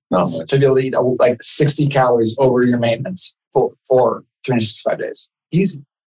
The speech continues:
Speaker 1: That's consistency on the bad side.
Speaker 2: That is, yeah.
Speaker 1: Yeah.
Speaker 2: But it's, unfortunately, that's, like, the easiest type of consistency to have.
Speaker 1: Sure it is.
Speaker 2: Yeah,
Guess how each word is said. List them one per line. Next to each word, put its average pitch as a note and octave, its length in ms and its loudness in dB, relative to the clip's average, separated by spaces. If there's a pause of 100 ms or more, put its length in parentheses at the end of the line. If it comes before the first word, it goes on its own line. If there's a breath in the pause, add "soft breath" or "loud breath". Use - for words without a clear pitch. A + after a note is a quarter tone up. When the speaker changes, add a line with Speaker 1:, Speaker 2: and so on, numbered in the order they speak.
(380)
Speaker 1:
That's G#2+ 240 2
consistency - 580 -2
on E2+ 140 2
the D#2 80 0
bad E2+ 240 0
side. D3+ 300 0
Speaker 2:
That C3+ 160 2
is, C3+ 260 2
yeah. A#2+ 280 2 (220)
Speaker 1:
Yeah. - 100 -8
Speaker 2:
But D#3 100 4
it's, D3 180 2
unfortunately, C#3+ 560 2
that's, B2 260 2
like, A2+ 140 2
the A2+ 80 -2
easiest A#2+ 400 2
type C3+ 160 2
of - 60 0
consistency - 500 -6
to - 100 -2
have. - 280 -4 (140)
Speaker 1:
Sure - 280 0
it - 80 -2
is. - 240 -8 (220)
Speaker 2:
Yeah, - 100 2